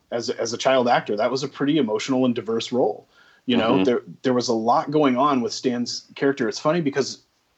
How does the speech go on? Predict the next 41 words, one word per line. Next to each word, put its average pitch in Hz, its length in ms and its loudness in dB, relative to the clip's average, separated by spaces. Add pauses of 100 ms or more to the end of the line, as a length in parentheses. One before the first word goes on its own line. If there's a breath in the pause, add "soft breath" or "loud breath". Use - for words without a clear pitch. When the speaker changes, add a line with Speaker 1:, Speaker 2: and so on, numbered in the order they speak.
Speaker 1:
now 131 260 4
knowing 131 460 4
him, 107 480 -8 (200)
and 123 120 -2
I 117 40 -2
re-, - 260 -6
I 143 60 2
rewatched 139 720 0
the, 113 360 0 (100)
the 147 80 -4
miniseries 139 580 0
not 127 180 -2
too 131 160 0
long 135 280 2
ago, 104 380 -2 (680 soft breath)
and 127 160 2
I, 120 180 2 (100)
I 120 80 2
really 165 320 2
realized 147 640 -2
that, 98 240 -6
like, - 140 -10
he, 151 220 -8
he 131 220 2
had 135 200 2
a 123 60 2
great 127 300 0
deal 156 220 2
of 113 140 0
range 113 680 -2 (220)
as 113 180 -2
a 101 40 -12
kid, 92 400 -6 (480 soft breath)
and 127 100 2
he 127 60 6
still 185 340 2
does 135 720 0
as 127 160 -2
an 117 160 0
adult. 123 600 -2 (180)
Um, 113 400 -4